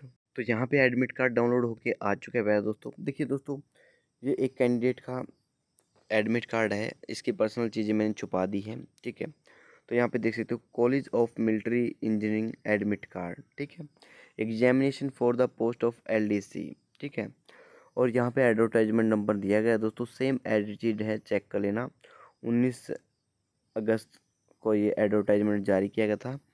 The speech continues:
और एप्लीकेशन फॉर्म भी स्टार्ट किया गया था। यहाँ भी इनका फ़ोटो चिपकाया गया है, एप्लीकेशन नंबर, रोल नंबर, कैंडिडेट का नाम, फादर नेम, डेट, बर्थडे, ठीक है, और कैटेगरी वगैरह मेंशन किया है, ठीक है। अभी यहाँ पे नीचे देख सकते हो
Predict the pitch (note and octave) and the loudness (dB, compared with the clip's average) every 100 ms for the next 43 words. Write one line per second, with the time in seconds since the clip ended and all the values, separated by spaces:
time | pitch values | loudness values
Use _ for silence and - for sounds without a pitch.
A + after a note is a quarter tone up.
0 | _ _ A2+ G#2+ - G2+ G2 G#2+ G2+ G2+ | _ _ 0 0 0 -4 -4 -4 -2 -2
1 | G#2+ B2 F#2+ F2+ - E2 - - _ - | -2 -2 -2 -4 -4 -8 -6 -12 _ -20
2 | _ G2 G2 G2+ G2+ G2+ - G2 - A2+ | _ -2 0 0 0 -2 -4 -6 -6 -6
3 | - A2+ A2+ A2 A2+ - _ _ _ - | -2 0 0 -2 -4 -10 _ _ _ -6
4 | G2 G#2 G2 F#2+ G#2 G#2 G#2+ A#2 G#2 G2+ | -4 -2 -2 -2 -2 -2 0 0 2 2
5 | G2+ G2+ A2 B2 - _ _ _ - F#2+ | 2 0 -2 -4 -8 _ _ _ -6 -2
6 | G2+ G2+ - G2 G2+ A#2 C3+ - G2+ G2 | -2 -2 -2 -2 -2 -4 -6 -6 -2 0
7 | G2+ G2+ A2 B2 - G2 G2 _ _ _ | 0 -2 -2 -4 -4 -4 -4 _ _ _
8 | _ _ G#2+ G#2+ G#2+ B2+ C3 - _ _ | _ _ -6 -4 -2 -4 -6 -12 _ _
9 | _ _ _ _ - B2+ G2+ - _ _ | _ _ _ _ -10 -6 -6 -8 _ _
10 | - G2+ G2 - F#2 G2 F#2+ G2 F#2+ G2 | -4 -2 -2 -2 0 0 0 0 0 0
11 | A2 G2 - G2 - F2+ F2+ F#2+ - _ | 0 -2 -4 -6 -4 -4 -4 -10 -14 _
12 | C#3 C#3 C#3 _ _ - _ _ A2 C3+ | -12 -12 -14 _ _ -20 _ _ -8 -4
13 | B2 A#2+ C3 A#2+ A2 A#2 G#2 F#2 F#2+ - | -2 -2 0 0 2 0 0 -2 -6 -4
14 | G2+ C#3 | -4 -4